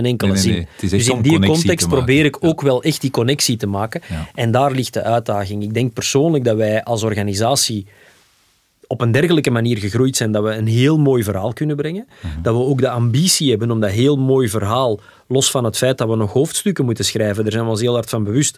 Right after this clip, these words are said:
Speaker 2: Mhm.
Speaker 1: dat we dat ook wel willen overbrengen. Maar de connectie en het begrip van onze medewerkers op een bepaalde manier toepassen, dat blijft echt een uitdaging.
Speaker 2: Ja, mooi.
Speaker 1: En dat wil ik ook wel als een uitdaging blijven beschouwen.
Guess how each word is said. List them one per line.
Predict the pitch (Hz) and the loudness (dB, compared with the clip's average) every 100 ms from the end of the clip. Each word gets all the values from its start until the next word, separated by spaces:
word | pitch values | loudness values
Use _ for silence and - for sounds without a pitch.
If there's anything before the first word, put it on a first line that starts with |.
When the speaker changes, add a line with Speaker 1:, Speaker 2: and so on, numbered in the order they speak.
| - | -10
Speaker 2:
Mhm. | 87 85 92 | -8 -8 -2
Speaker 1:
dat | 120 | 0
we | 120 | 2
dat | 117 | 2
ook | 127 | 0
wel | 135 120 | 0 2
willen | 113 104 | 2 2
overbrengen. | 110 147 175 185 208 269 - - - - | 0 0 -2 -2 -4 -6 -14 -20 -20 -4
Maar | 120 - _ _ | -4 -4 _ _
de | 123 120 | -4 0
connectie | 123 123 190 - 113 104 - | 2 2 2 0 -2 -4 -8
en | 135 120 | -4 -2
het | 107 | 0
begrip | 101 120 214 - | 0 2 2 0
van | 156 | -2
onze | 120 107 | 0 0
medewerkers | 101 107 135 165 180 196 - - - _ | 0 0 0 0 -4 -4 -6 -8 -10 _
op | - 147 | -6 0
een | 143 | 0
bepaalde | 135 143 143 139 | 2 0 2 0
manier | 131 139 127 | 0 0 -2
toepassen, | 151 147 143 - 165 - - _ _ | -4 -2 -4 -6 -10 -20 -20 _ _
dat | 131 135 | -2 2
blijft | 123 131 113 | 2 2 0
echt | 110 - | -4 -4
een | 98 | -4
uitdaging. | 120 - 92 87 92 95 | -4 -4 -8 -8 -12 -8
Speaker 2:
Ja, | 123 135 127 | -4 -4 -2
mooi. | 110 | 0
Speaker 1:
En | 135 | 0
dat | 123 | 2
wil | 135 190 | 2 2
ik | 185 | 0
ook | 165 | 0
wel | 151 | 0
als | 127 | 0
een | 120 | 0
uitdaging | 127 143 135 117 123 | 0 0 -2 -2 -2
blijven | 113 117 104 98 | 0 -2 -2 -4
beschouwen. | - - 139 92 | -4 0 0 -2